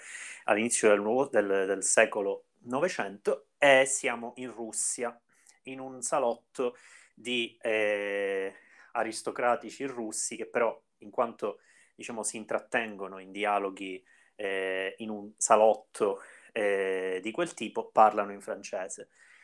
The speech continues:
Eh, e dell'idea di Europa che hanno questi, questi aristocratici, poi ne possiamo parlare, è chiaramente tutto,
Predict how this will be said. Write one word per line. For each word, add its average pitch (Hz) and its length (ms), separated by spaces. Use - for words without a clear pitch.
Eh, 101 600
e 113 260
dell'idea 110 520
di 110 80
Europa 104 560
che 104 100
hanno 98 340
questi, 95 440
questi - 260
aristocratici, 98 840
poi 98 160
ne 92 80
possiamo 95 320
parlare, 95 440
è 98 60
chiaramente 107 500
tutto, - 440